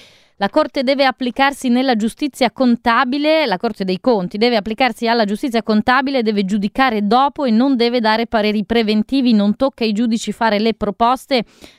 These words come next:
Dichiarazione del ministro Tajani, eh, polemica contro la Corte dei Conti, arriva dopo i rilievi espressi da quest'ultima nei giorni scorsi sui ritardi del P N R,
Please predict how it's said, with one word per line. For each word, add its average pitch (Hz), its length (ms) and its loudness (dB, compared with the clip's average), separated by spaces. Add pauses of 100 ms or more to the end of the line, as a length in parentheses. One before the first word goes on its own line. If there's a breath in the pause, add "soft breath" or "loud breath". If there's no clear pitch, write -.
(120)
Dichiarazione 208 480 -2
del 220 160 2
ministro 233 400 0
Tajani, 220 480 0 (220 soft breath)
eh, 208 160 0
polemica 254 680 0
contro 220 440 0
la 220 120 2
Corte 269 260 -4
dei 220 160 0
Conti, 233 300 0
arriva 247 240 0
dopo 233 240 0
i 214 100 0
rilievi 220 440 0
espressi 220 600 -2
da 226 200 0
quest'ultima 220 840 0
nei 185 180 -4
giorni 214 280 0
scorsi 240 460 -4
sui 220 200 -2
ritardi 196 520 -2
del 220 180 -2
P 226 180 0
N 220 100 0
R, 220 320 2